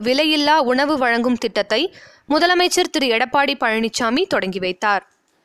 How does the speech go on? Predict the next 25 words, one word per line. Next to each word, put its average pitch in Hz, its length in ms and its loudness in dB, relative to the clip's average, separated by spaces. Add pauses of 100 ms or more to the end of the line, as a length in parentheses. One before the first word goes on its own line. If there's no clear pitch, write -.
(420)
திமுக 392 420 2
கூட்டணியில் 277 560 -2
இந்திய 294 300 -2
கம்யூனிஸ்ட் 269 480 -2
கட்சிக்கு 254 540 -4
இரண்டு 285 300 -2
தொகுதிகள் 254 500 -4
ஒதுக்கீடு 240 500 -4
செய்யப்பட்டுள்ளது. 196 880 -4 (440)
திமுக 320 360 0
தொகுதி 294 420 -2
பங்கீடு 254 520 -2
குழுவுடன் 233 480 -2 (380)
இந்திய 359 340 2
கம்யூனிஸ்ட் 302 540 -2
நடத்திய 247 480 -2
பேச்சுவார்த்தையில் 247 720 -2 (280)
இரண்டு 349 340 0
தொகுதிகள் 277 500 0
வழங்குவது 233 560 0
என 226 240 0
உடன்பாடு 269 540 0
செய்யப்பட்டது. 202 800 -4 (1080)
பன்னாட்டுச் 302 380 2
செய்தி. 202 380 -4